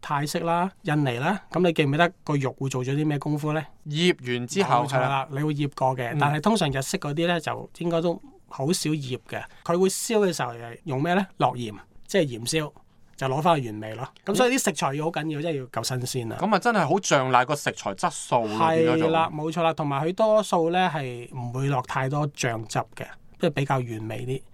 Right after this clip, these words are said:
Speaker 1: 除非你話燒鰻魚啦，噉佢就會落返啲鰻魚汁啦。即係通常個鰻魚汁有少少同我哋中國人嗰啲滷水汁相似嘅。
Speaker 2: 似滷水汁？
Speaker 1: 個膽。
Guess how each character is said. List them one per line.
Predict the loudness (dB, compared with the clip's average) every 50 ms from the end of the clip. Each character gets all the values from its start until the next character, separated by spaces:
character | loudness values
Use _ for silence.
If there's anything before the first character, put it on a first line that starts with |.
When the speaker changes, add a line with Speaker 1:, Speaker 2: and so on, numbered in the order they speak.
| -16 -14 -8
Speaker 1:
除 | -8 -2
非 | 2 2 4 4
你 | 4
話 | 2 0
燒 | 0 0 0 0
鰻 | 0 -2 -4 -6 -8
魚 | -8 -6
啦， | -4 -4 -4 -4 -6 -10 -10 -8
噉 | -6 -6
佢 | -4 -2 -4
就 | -4 -4 -6
會 | -8 -10
落 | -10 -10
返 | -8 -8 -6 -4
啲 | -2 -2
鰻 | -4 -4 -8 -10
魚 | -12 -14 -10
汁 | -10 -10 -8 -8
啦。 | -8 -8 -8 -10 -12 -14 -16 -20 -20 -20 _ _
即 | -6 -6 -4
係 | -2
通 | 0 0
常 | 0 -2 -4
個 | -4 -4
鰻 | -6 -6 -6
魚 | -8 -10 -8
汁 | -8 -10 -10 -12 _ _
有 | -8 -6 -4
少 | 0 2 6
少 | 6 6
同 | 6 4 0 -2
我 | -6 -6
哋 |
中 | -4 -4 -4 -2
國 | -2 -4 -6 -6
人 | -10
嗰 | -12
啲 | -10 -10 -10
滷 | -10 -10 -10
水 | -12 -14 -14 -12
汁 | -12 -12 -12 -12
相 | -12 -12 -10 -10 -10 -12
似 | -12 -12 -12 -14
嘅。 | -16 -18 -20 -20 -20 -20 _ _
Speaker 2:
似 | -18 -12 -2 0
滷 | 2 4 4 4 4 4
水 | 2 0
汁？ | 0 -2 -4 -4 -4 -4
Speaker 1:
個 | -6 -4
膽。 | -2 -2 -2 -2 -2 -4 -6